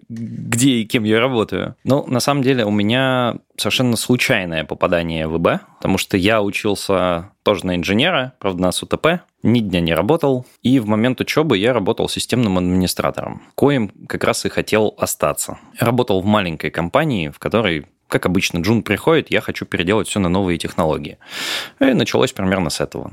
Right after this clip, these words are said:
Начал переделывать сеть, начал переделывать какие-то вещи, которые были в компании, и наткнулся на сайт, который нам делал, ну, как бы наш предыдущий администратор. Чёрт дёрнул включить Nmap,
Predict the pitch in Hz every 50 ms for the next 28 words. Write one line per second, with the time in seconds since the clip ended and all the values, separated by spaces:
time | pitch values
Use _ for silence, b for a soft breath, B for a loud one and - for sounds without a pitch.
0 | - - - 104 107 - - 90 - - - 98 85 80 80 80 78 80 85 92
1 | - - - 196 190 - - 101 92 - 87 - - - 87 85 85 80 78 78
2 | 76 73 - - - - - - - 92 127 151 143 - - 95 - - - -
3 | 90 85 82 78 78 87 82 78 73 76 76 76 73 - - - 110 123 180 202
4 | 208 180 165 156 156 B B B B - 170 175 156 - - - 139 160 160 -
5 | - - 117 107 101 107 117 127 127 127 123 117 107 101 95 90 85 - - _
6 | _ _ - - - 139 143 147 - - - 92 - - 127 120 101 87 104 -
7 | 101 87 80 98 113 113 98 87 82 - - - _ _ - 101 - 82 82 -
8 | - 95 113 95 - _ 101 113 110 110 113 131 131 - - - 107 101 95 92
9 | - 92 90 98 98 92 - - - - - - - - _ _ _ _ - -
10 | 139 147 143 117 104 87 117 123 127 120 117 110 101 90 82 - - - 95 92
11 | - - 87 - - 85 85 107 165 185